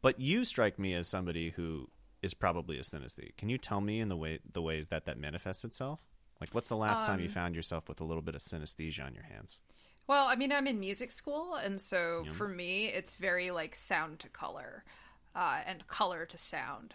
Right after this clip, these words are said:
Speaker 2: So a lot of my scores, I think it's pretty evident in, if you, if you look at my, my
Speaker 1: Mm-hmm.
Speaker 2: works on my page, you'll see, like, these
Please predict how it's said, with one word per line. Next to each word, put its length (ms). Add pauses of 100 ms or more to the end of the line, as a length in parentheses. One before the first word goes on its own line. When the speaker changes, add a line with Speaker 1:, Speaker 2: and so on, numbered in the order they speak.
Speaker 2:
So 520 (220)
a 80
lot 240
of 120
my 260
scores, 680
I 120
think 180
it's 120
pretty 300
evident 640
in, 360
if 200
you, 280
if 160
you 120
look 220
at 100
my, 500 (320)
my 220
Speaker 1:
Mm-hmm. 120
Speaker 2:
works 440
on 200
my 120
page, 540 (440)
you'll 260
see, 580 (380)
like, 280
these 300